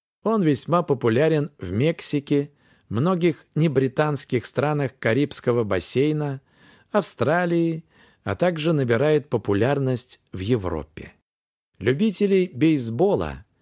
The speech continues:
привлекает уникальное сочетание навыков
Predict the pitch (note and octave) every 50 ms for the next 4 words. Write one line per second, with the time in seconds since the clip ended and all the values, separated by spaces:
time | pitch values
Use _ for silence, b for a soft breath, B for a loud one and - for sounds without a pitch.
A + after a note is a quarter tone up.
0 | _ _ _ _ _ - G#2+ G#2+ G2+ G#2+ G#2+ G#2+ - - D#3+ D#3+ E3 D#3+ - -
1 | - _ - D#3 C#3 C#3 C3+ - - - D#3 F3 F#3 F#3+ F#3 F3+ E3+ F3 E3+ D#3
2 | - - C3 - - B2+ A#2 - C#3+ D3+ D#3 D3+ D3+ D3+ D3 C#3+ - _ - -
3 | G#2+ A#2+ C#3 D#3 D3+ D3 D3+ C#3+ - D3+ C#3+ C3+ - - - _